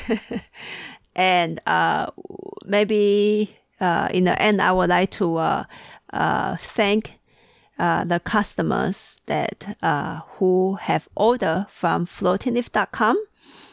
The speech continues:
Uh, this first round, uh, we officially started to ship tea out of Taipei, and there were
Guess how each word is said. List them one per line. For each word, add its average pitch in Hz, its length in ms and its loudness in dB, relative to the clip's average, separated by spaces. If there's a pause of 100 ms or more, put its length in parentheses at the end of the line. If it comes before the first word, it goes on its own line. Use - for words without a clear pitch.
(360)
Uh, - 460 -2
this 196 320 -2
first - 360 0
round, 190 540 2 (260)
uh, 180 300 -2
we 175 500 0
officially 170 840 0
started - 680 -2
to 156 280 -2
ship - 320 -4
tea 226 380 -4 (180)
out 175 200 0
of 160 220 -4 (400)
Taipei, 185 460 0 (420)
and 151 680 -4 (520)
there 175 600 2
were 170 340 2